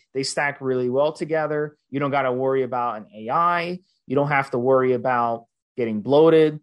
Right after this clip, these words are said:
on this cycle. So you should do very well if you react good to trenbolone. If you don't react well to trenbolone, you may not have much success on this stack. So it just depends on your particular situation. But, um, yeah, give that stack a shot too.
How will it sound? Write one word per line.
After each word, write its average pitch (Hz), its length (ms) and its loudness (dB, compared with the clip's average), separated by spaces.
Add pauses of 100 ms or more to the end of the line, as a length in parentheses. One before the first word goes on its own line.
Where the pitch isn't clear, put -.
(160)
on 131 180 -4
this 127 160 -6
cycle. 143 640 -2 (140)
So 165 180 4
you 156 120 2
should 180 300 -2 (220)
do 165 100 0
very 170 300 0
well 170 400 0
if 160 240 -6
you 151 100 -6
react 135 400 -4
good 123 220 -6 (180)
to - 80 -12
trenbolone. 123 640 0
If 113 100 -12
you 117 60 -6
don't 202 320 4
react 165 340 4 (120)
well 131 180 0
to 127 100 -16
trenbolone, 139 640 -6
you 151 80 -2
may 156 160 4
not 165 200 2
have 156 200 0
much 143 220 -2
success 160 560 -2 (240)
on 113 180 -2
this 104 160 -4
stack. 82 320 -10
So 135 140 0
it 123 40 0
just 156 220 -4
depends 143 420 -4
on 123 140 -2
your 120 120 -6
particular 110 480 -12
situation. 110 840 -8 (500)
But, 107 240 4
um, 104 280 2
yeah, 170 180 4
give 135 300 -2
that 185 240 2
stack 156 400 -4
a 123 80 -6
shot - 480 -2
too. 135 340 -2